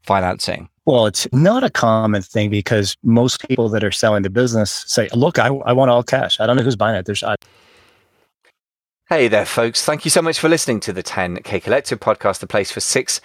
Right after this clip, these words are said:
Speaker 1: seven, and eight-figure Amazon private label and custom product business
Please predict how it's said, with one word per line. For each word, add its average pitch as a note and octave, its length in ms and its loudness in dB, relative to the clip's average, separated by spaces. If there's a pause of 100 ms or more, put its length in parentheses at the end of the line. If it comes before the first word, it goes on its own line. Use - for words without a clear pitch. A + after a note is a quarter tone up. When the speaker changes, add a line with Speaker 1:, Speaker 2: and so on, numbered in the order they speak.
(120)
Speaker 1:
seven, A#2 300 -2
and A2 120 2
eight-figure G2+ 500 0
Amazon G2+ 440 -2
private - 380 -2
label F#2 260 -2
and F2+ 140 -6
custom G2 400 -8
product - 480 -2 (340)
business B2+ 460 -2